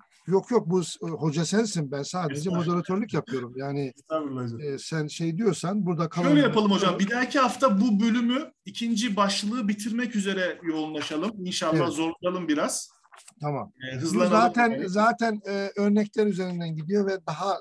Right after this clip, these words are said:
Speaker 1: dilsel. Felsefiden
Speaker 2: Evet,
Speaker 1: çok
Speaker 2: evet.
Speaker 1: daha dilsel.
Speaker 2: Evet.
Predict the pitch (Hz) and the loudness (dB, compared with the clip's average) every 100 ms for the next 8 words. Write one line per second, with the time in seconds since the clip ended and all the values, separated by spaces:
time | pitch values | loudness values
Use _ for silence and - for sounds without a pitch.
0 | - _ 165 156 - 165 110 - _ - | -8 _ 0 0 0 -2 -2 -10 _ -8
1 | 147 131 147 165 156 175 - 190 175 120 | -8 -6 -8 -4 -4 -4 -4 -4 -4 -6
2 | 139 156 135 107 180 220 160 156 123 | -6 -8 -8 -10 -8 -8 -6 -6 -6